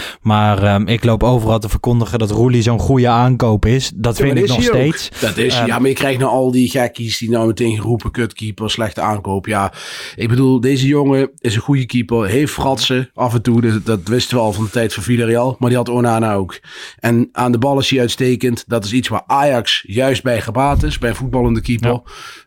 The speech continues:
Speaker 2: Eh, dus dat doet hij goed. Hij heeft on-, ons ook al een paar keer dit seizoen gered. Hij heeft een aantal goede reddingen gehad. Echt punten gepakt zelfs.
Speaker 1: Ja.
Speaker 2: Dus nee, ik vind het gewoon een prima keeper. Ja, en hij heeft af en toe van dit soort momenten. Alleen vond ik dit geen frats. Dit was meer een ongelukkige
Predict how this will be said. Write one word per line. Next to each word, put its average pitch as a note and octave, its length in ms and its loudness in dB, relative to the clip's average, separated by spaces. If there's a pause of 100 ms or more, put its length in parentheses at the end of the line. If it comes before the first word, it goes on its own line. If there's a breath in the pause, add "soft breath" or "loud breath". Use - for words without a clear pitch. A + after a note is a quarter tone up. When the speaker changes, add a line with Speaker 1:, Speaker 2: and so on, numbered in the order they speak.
(320)
Speaker 2:
Eh, F#2+ 80 -6
dus G2+ 140 -8
dat C3 160 0
doet B2+ 160 0
hij A#2+ 80 2
goed. A2+ 440 0
Hij G#2 140 -2
heeft A#2 160 -2
on-, B2+ 140 0
ons D3+ 340 0
ook D#3+ 140 0
al D3+ 60 2
een C3+ 80 0
paar C3+ 220 0
keer - 60 -8
dit C3 200 0
seizoen C3 320 2
gered. A#2 440 0
Hij A2+ 100 -6
heeft G#2 120 -4
een G#2+ 60 -2
aantal A#2 240 -2
goede D3+ 280 2
reddingen B2 380 0
gehad. A2+ 220 0
Echt - 220 -8
punten C#3+ 300 0
gepakt G#2 360 -2
zelfs. G2+ 500 -4
Speaker 1:
Ja. - 400 -20
Speaker 2:
Dus - 180 -4
nee, G2 260 -4
ik G#2 100 -6
vind A#2 140 0
het A2 100 0
gewoon A#2 140 2
een G#2 40 0
prima A2+ 280 0
keeper. A#2 400 0
Ja, A#2 220 0
en A2+ 80 0
hij A#2 80 2
heeft A2+ 140 -2
af G#2 160 0
en G#2 80 -4
toe A2+ 180 -2
van G#2 220 -2
dit G#2+ 180 0
soort G2 180 -6
momenten. A2 380 0
Alleen A2 300 0
vond A#2 140 -4
ik G2+ 80 -4
dit G#2+ 160 -4
geen G#2+ 140 -8
frats. A#2 380 -4
Dit G#2 160 -6
was F#2+ 120 -8
meer G#2 200 -2
een G2+ 200 -6
ongelukkige G2+ 920 -2